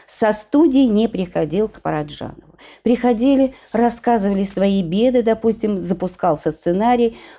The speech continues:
идею подкинь. И он тут же подкидывал, тут же решал ребус сценария. Тут же предлагал миллион вариантов. И человек уходил уже с такой головой: "О, здорово!"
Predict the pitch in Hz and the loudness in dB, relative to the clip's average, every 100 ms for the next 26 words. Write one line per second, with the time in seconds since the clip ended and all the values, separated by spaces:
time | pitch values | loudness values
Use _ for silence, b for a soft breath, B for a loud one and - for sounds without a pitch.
0 | - - 220 185 226 160 135 165 160 - | -14 -2 2 4 4 4 2 -2 -4 -6
1 | 143 160 294 349 381 349 339 302 294 - | -8 0 2 2 2 -2 0 0 -2 -6
2 | 196 160 - - 427 339 381 330 - 320 | -4 -2 -4 0 2 4 4 4 4 2
3 | 320 311 - _ 170 202 233 160 156 - | 2 2 -4 _ -2 2 2 2 -2 -8
4 | - - - 185 170 - 123 - b b | -14 -12 -6 -4 -4 -8 -14 -18 b b
5 | - 233 165 - 190 190 214 247 294 B | 0 0 0 -2 -2 0 2 2 0 B
6 | B 262 240 285 302 247 262 226 160 143 | B 2 4 4 4 4 4 2 0 -4
7 | - B - 220 247 262 320 330 208 - | -10 B -4 0 2 4 4 2 -2 -2
8 | 202 277 269 247 247 240 233 233 269 240 | 0 2 4 2 0 0 -4 -2 0 2
9 | 254 262 214 160 311 294 247 - - - | 2 2 2 0 0 -2 -2 -10 -12 -12
10 | - - - - - | -12 -16 -16 -18 -14